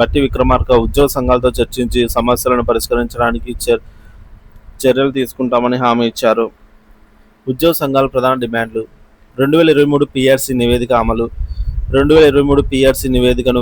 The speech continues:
వెంటనే ప్రభుత్వానికి సమర్పించి దానిని అమలు చేయాలని ఉద్యోగులు కోరుతున్నారు. పెండింగ్ డీఏల విడుదల. పెండింగ్లో ఉన్న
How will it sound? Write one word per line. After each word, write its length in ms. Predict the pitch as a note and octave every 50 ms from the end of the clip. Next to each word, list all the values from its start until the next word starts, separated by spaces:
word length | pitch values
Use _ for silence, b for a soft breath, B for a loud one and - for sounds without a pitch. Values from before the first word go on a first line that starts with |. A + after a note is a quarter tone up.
| A#2+
వెంటనే 280 | A#2 A#2 A2+ C3 B2+ C3+
ప్రభుత్వానికి 580 | B2 C3 B2+ A#2 A#2+ A#2+ - C3 B2+ B2+ B2 A#2+ -
సమర్పించి 560 | B2 B2 B2 A#2 A#2+ B2+ B2 A#2+ - - B2 B2 A#2+ B2 - - - A#3+ A3
దానిని 320 | A#2 A#2 A#2+ A#2 A#2 A#2 A#2 G#2+ G#2+
అమలు 200 | A#2 B2+ B2+ B2 -
చేయాలని 420 | B2+ A#2 A#2 A#2 A#2 A2+ A#2 A#2 A#2 - b b b b b b b - - - - B2+
ఉద్యోగులు 340 | A#2+ - B2+ B2 B2 B2 B2 -
కోరుతున్నారు. 520 | A#2+ A2+ - - A#2 A2 A2 A2 A2 - - _ _ _ _ _ _ _ _ _ _ _ _ _ _ _ _ _ _ -
పెండింగ్ 340 | C#3 C#3 D3+ E3 E3 D#3+ D3
డీఏల 280 | C3+ C3 C3 B2+ B2+ B2+
విడుదల. 360 | A#2+ A#2 A2+ G#2+ A#2 A2 A2 G#2+ F2+ A#2 B2+ C3+ - _ -
పెండింగ్లో 400 | C3+ C3 C3+ C#3 C#3+ D3 C#3+ C#3 C3 B2
ఉన్న 120 | A#2+ B2